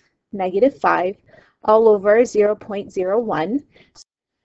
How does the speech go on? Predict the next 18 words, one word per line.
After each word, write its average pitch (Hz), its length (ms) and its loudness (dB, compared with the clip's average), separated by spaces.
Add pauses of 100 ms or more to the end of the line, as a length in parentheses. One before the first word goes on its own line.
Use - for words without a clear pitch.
So - 180 -10
I 247 60 -10
end 285 160 -16
up 311 120 -20
getting 277 360 -2
f - 260 -2
of 202 360 -4
negative 214 420 -4
four 247 280 0
point 277 320 -6
nine 214 280 -6
nine 180 420 -6 (560)
minus 220 640 0
f 226 240 -4
of 214 240 0
negative 208 420 -2
five 175 460 -4 (160)
over 214 560 0